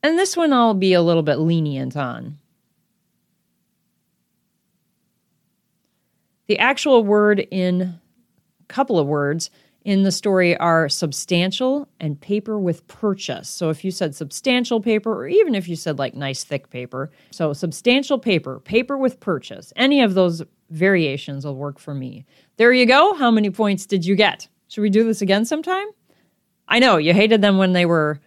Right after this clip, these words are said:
required in those standardized tests, right? But I figure, ooh, it really makes you pay attention and concentrate, and that's what we're all about here at Stay Awake While Driving.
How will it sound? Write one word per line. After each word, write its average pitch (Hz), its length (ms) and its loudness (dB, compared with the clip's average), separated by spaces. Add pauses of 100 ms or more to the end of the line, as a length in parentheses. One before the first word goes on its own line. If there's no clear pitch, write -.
(300)
required 180 540 4
in 160 100 2
those 151 160 -2
standardized 147 680 -2
tests, - 320 -10
right? 156 280 -4 (380)
But 180 120 0
I 175 60 4
figure, 202 380 2
ooh, 220 220 2
it 151 60 4
really 190 680 6
makes 151 320 -8
you 135 220 -16 (120)
pay 262 220 2
attention 196 420 2
and 151 120 -2
concentrate, 151 720 -8
and 151 240 -10 (300)
that's 220 200 -6
what 214 140 -2
we're 190 140 2
all 202 200 6
about 170 320 2
here 160 380 -4 (200)
at 175 140 -10
Stay 165 200 -2
Awake 156 280 -2
While 151 120 -4
Driving. 147 540 -8